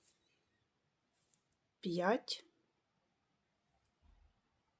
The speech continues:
п'ять, напевно, шість незакінчених іграшок.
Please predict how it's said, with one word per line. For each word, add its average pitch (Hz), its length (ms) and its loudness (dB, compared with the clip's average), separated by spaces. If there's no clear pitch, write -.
п'ять, 196 440 -4
напевно, 226 400 6
шість - 480 4
незакінчених 196 840 6
іграшок. 190 460 2